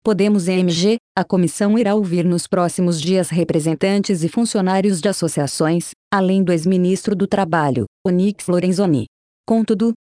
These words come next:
as datas para essas futuras oitivas ainda precisam ser confirmadas. Na semana passada, o ex-procurador do I N S S, Virgílio Antônio Ribeiro de Oliveira Filho, depôs por cerca de seis horas.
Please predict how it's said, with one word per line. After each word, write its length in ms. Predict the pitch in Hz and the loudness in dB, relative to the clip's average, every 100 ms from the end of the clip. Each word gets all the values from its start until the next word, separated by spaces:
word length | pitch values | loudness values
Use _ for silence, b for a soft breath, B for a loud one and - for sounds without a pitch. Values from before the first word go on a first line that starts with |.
| - | -4
as 160 | 185 165 | -2 0
datas 460 | 170 165 170 151 | 0 0 -2 -4
para 200 | - 175 | -2 0
essas 400 | 180 175 - 165 | 0 0 -2 -4
futuras 480 | - 175 202 208 196 | -4 -4 0 0 2
oitivas 480 | 185 170 185 170 156 | 0 0 -2 0 0
ainda 320 | 170 165 170 | 2 2 0
precisam 600 | 156 202 196 180 165 180 | 0 -2 -2 -2 0 -2
ser 220 | 165 175 | -2 -2
confirmadas. 760 | - 185 - 180 123 101 95 - - _ _ - | -2 -2 0 0 0 -2 -6 -10 -16 _ _ -2
Na 160 | 190 | -2
semana 360 | 160 190 185 202 | 0 -2 0 0
passada, 600 | 202 208 - 170 139 127 - - | -2 -4 -4 -2 -2 -4 -10 -4
o 100 | 190 | -2
ex-procurador 760 | 175 - 180 160 156 135 165 190 | -2 -2 -4 0 -2 0 0 0
do 60 | |
I 80 | 180 | 0
N 240 | 180 190 165 | 0 2 2
S 340 | 170 196 - | 0 -2 -2
S, 340 | 185 185 - 208 _ - | -2 -2 -4 -8 _ -2
Virgílio 540 | 190 185 165 180 175 | 0 0 0 0 0
Antônio 400 | 170 165 175 190 | -2 -2 0 0
Ribeiro 500 | 165 175 175 185 165 | -2 -2 0 0 0
de 80 | 165 | 0
Oliveira 480 | 180 196 175 175 156 | 0 0 0 0 0
Filho, 380 | - 170 151 143 _ 170 | 0 0 0 -4 _ -4
depôs 420 | 185 - 196 185 | -4 -2 -2 -2
por 140 | 190 | -6
cerca 380 | 175 - 185 190 | -6 -4 -2 -2
de 140 | 170 | -2
seis 300 | 170 185 170 | -2 -2 0
horas. 460 | 160 156 123 120 - | 0 -2 -4 -8 -12